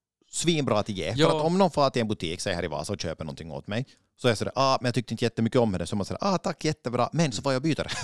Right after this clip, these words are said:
Speaker 2: Ja.
Speaker 1: <laughs> Om inte jag tycker om det.
Speaker 2: Ja.
Speaker 1: Så fan, kan man ju få dit och säga, vet du, den här vill jag inte ha, men jag vill
Speaker 2: Gör
Speaker 1: byta.
Speaker 2: du? Gör du? Om du får en tröja av någon.
Speaker 1: Och inte alls kommer till användaren.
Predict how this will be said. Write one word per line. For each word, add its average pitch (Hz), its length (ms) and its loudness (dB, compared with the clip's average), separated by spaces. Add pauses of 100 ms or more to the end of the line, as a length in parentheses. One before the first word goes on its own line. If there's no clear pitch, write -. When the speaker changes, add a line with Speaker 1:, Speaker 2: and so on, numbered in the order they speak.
(300)
Speaker 2:
Ja. 156 180 0
Speaker 1:
<laughs> - 340 -16
Om 160 120 4
inte 175 100 4
jag 165 40 4
tycker 175 180 4
om 190 120 4
det. 73 120 -4 (100)
Speaker 2:
Ja. 139 280 -8
Speaker 1:
Så 180 120 0
fan, 180 200 4
kan 175 140 4
man 175 60 4
ju 175 40 -2
få 196 80 2
dit 147 160 2
och 131 60 -4
säga, 117 200 2
vet 135 160 0
du, 135 220 -4
den 139 140 -4
här 139 280 0 (200)
vill 123 120 -2
jag 113 100 2
inte 120 140 -4
ha, 143 360 -2
men 113 360 0 (140)
jag 113 80 -6
vill 113 80 4
Speaker 2:
Gör 107 120 6
Speaker 1:
byta. 214 140 4
Speaker 2:
du? - 100 -6
Gör 110 180 2
du? 190 80 -6 (1500)
Om 127 40 -2
du 135 80 0
får 135 180 2
en 120 100 0
tröja 98 260 2
av 90 80 0
någon. 82 220 -8 (580)
Speaker 1:
Och 147 100 6
inte 131 160 6
alls 120 120 2
kommer 110 160 2
till 127 100 4
användaren. 87 380 0